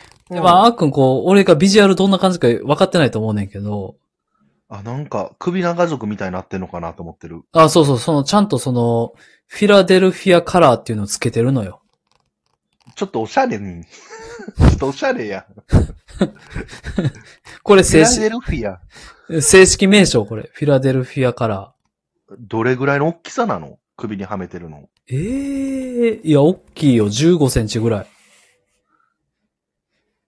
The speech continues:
Speaker 1: あ、ごめん。その、縦なのか横なのか。
Speaker 2: あ、ごめん。えー、縦、縦十五センチ。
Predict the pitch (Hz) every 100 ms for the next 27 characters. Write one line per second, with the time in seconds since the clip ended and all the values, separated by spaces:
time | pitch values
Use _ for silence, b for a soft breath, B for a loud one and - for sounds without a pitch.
0 | _ _ _ _ 117 117 113 - 147 135
1 | 127 117 - 139 202 196 113 - 95 120
2 | - 113 82 - 165 135 135 127 - 139
3 | 135 - 143 - 156 - 139 156 143 135
4 | 135 135 123 110 - - 95